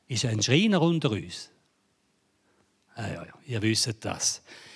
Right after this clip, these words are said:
Wenn ihr eine super Qualitätsarbeit machen wollt, dann geht ihr nicht beim Lidl einen Aktionswerkzeugkasten posten. Stimmt's? Ihr legt Wert auf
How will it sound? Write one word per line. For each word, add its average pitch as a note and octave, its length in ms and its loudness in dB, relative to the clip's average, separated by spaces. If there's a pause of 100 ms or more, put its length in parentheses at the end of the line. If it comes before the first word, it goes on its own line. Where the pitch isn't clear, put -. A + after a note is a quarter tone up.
(360)
Wenn F3 200 6
ihr F#3+ 120 6
eine D#3+ 120 4
super A3 380 0
Qualitätsarbeit D#3+ 1300 2
machen C3+ 540 4
wollt, F#2 60 -4 (800)
dann C3+ 180 4
geht C#3 320 4
ihr C#3 140 2
nicht C#3 400 0
beim C#3+ 220 2
Lidl D3 540 0
einen C#3 300 4
Aktionswerkzeugkasten B2+ 2000 0
posten. - 720 -4
Stimmt's? - 840 -2 (1160)
Ihr A#2+ 200 0
legt C3 340 2
Wert C3 360 2
auf A2+ 120 0